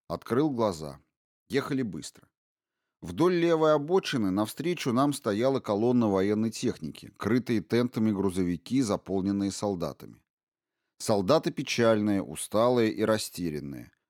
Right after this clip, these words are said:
Точно их забыли тут ещё с позавчера, и всё это время они тут и сидели, держали между коленями автоматы, курили и молчали.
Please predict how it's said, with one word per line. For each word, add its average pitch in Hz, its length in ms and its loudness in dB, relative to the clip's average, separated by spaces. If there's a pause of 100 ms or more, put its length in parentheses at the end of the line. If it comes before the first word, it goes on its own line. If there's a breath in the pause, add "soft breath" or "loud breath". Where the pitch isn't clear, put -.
Точно 113 360 -2
их 113 120 -2
забыли 113 440 0
тут 110 220 -6
ещё 101 320 -4
с - 60 -8
позавчера, 101 720 -4 (220)
и 92 80 -4
всё 123 240 0
это 95 200 -2
время 151 440 -2
они 110 280 0
тут - 220 -10
и 113 60 -8
сидели, 85 640 -6 (360)
держали 101 460 0
между 104 320 -2
коленями 104 500 -2
автоматы, 78 720 -10
курили 107 420 -4
и 90 180 -6
молчали. 90 680 -8